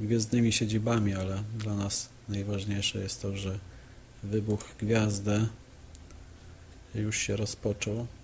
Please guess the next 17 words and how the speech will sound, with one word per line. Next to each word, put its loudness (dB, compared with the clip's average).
i -2
uwolnienie 2
prawdziwego 0
światła -2
dochodzi 0
przez 0
właśnie 0
już -6
głębokie 0
poznanie 2
i -2
uzmysłowienie 0
sobie 2
tych -6
szklanych 0
siedzib 0
uwięzionych, 0